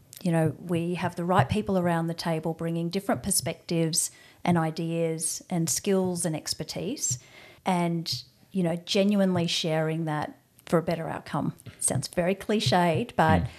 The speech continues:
Speaker 1: but I think a spirit of collaboration in the city. So, you know, the development industry,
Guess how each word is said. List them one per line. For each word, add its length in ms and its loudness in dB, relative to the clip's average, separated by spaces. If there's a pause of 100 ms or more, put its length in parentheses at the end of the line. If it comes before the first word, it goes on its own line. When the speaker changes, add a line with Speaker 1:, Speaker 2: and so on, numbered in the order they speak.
(140)
Speaker 1:
but 100 6
I 60 8
think 220 0
a 60 2
spirit 400 4
of 140 -2
collaboration 720 -2
in 120 -4
the 80 -4
city. 400 -6
So, 340 0 (160)
you 120 0
know, 120 -2 (640)
the 80 0
development 560 4
industry, 720 0